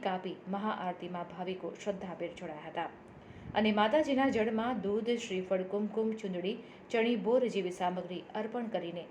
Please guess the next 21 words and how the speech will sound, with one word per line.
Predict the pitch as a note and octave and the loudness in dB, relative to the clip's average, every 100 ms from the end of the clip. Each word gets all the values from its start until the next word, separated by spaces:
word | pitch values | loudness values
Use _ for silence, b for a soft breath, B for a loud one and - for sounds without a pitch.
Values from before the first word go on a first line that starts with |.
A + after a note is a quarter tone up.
| B B - | B B 4
પાવન | A3 A3+ B3+ B3+ A#3+ | 6 6 4 0 -4
સ્નાનનો | - F3+ E3+ A3 B3+ | -4 -4 -4 -2 0
લાભો | F3 E3 D#3 | 0 -2 -8
લીધો | D#3+ D#3+ | -10 -8
હતો. | E3+ D#3+ - - - - - - - - B B B - | -4 -4 -6 -18 -20 -20 -20 -20 -20 -20 B B B 4
તો | B3 | 8
નર્મદા | A#3+ B3 B3 D#4+ F4+ A#3+ | 8 6 8 10 10 8
જયંતિને | B3 B3 C4 B3+ | 6 4 4 6
અનુલક્ષીને | C4 A#3+ A#3 B3+ B3+ B3 | 6 6 4 2 2 4
બપોર | G3 G3+ F#3+ G3+ | 2 2 2 4
બાદ | G#3+ A3 | 4 2
ડી | F#3 G#3+ A3 | 0 -2 0
જે | A3+ G#3 | 0 0
ભક્તિના | F#3 F3+ F3+ E3+ | -2 -4 -4 -2
તાલે | F3+ F#3+ F3+ B B B G#3 | 0 0 -2 B B B 4
નગરમાં | A3+ B3+ C4 A#3+ B3+ G3+ | 8 8 8 6 4 2
નર્મદાજીની | F#3+ F#3 G3 B3 B3+ B3 G3 | 2 2 2 2 2 0 2
પાલખી | F3+ F3+ F#3 | 2 0 -2
યાત્રા | E3+ F3 F3 | -2 -2 -4
નીકળી | G3+ F3 E3+ E3+ | -4 -4 -8 -8
હતી. | E3+ | -8